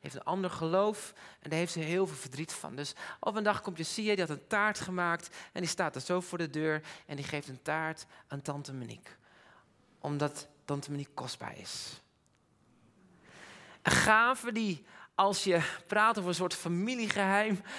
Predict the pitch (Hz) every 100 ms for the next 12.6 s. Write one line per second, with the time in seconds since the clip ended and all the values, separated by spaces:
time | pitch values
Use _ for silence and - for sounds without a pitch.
0 | - - 156 233 254 220 - 214 196 196
1 | 185 175 170 180 220 254 240 240 240 -
2 | - - 165 196 202 185 190 175 175 185
3 | - 165 165 165 175 170 - - - 123
4 | 131 92 - - - - _ _ - -
5 | - - 180 208 196 - 294 262 185 202
6 | 208 - 127 - - - 180 208 - 254
7 | 294 233 220 240 269 254 - 262 - 254
8 | 311 349 - - - - - - - -
9 | - 240 269 302 302 285 277 190 175 226
10 | 269 277 247 190 269 254 196 180 - 320
11 | - - 240 254 262 226 226 269 294 -
12 | - - - - - 202